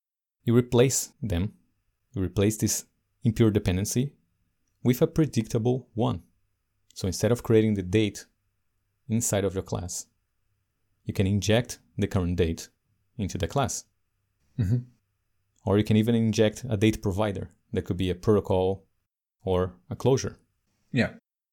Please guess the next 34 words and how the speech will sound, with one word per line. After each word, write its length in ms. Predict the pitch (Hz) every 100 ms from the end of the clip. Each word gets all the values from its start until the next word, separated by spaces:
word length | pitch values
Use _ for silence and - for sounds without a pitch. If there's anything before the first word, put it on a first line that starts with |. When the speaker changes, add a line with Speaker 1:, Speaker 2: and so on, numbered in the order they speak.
| _ _ _ _ _ _ _ _ _
Speaker 1:
So 160 | -
you 120 | 104
make 380 | 104 104 107 -
the 120 | 113
current 380 | 107 - 110 107
date 260 | 101 104 - _ -
predictable, 540 | 104 110 - 98 117 _ _ _ -
because 240 | 95 95
during 200 | 98 101
tests, 420 | - 98 - - _
you 140 | 107 107
always 260 | 92 120
pass 260 | - 95 -
the 140 | 127 -
same 460 | - 104 95 117 - _ _ _ _
precise 400 | 127 - 92 87
date. 300 | 139 110 - _ _
So 140 | -
you 60 | 98
don't 100 | 101
need 100 | 101
to 60 |
duplicate 440 | 104 92 107 101 -
code 280 | - 90 101 _ _ _ _
in 120 | - 110
the 80 |
test 240 | 107 - -
target. 320 | 110 101 - _ _ _ _ _ _ _ _ -
You 100 | 90
just 320 | 104 - -
test 220 | 92 -
the 80 | 92
behavior. 480 | 98 92 101 - - _ _ _ _ _ _ _
Speaker 2:
Exactly. 400 | - - -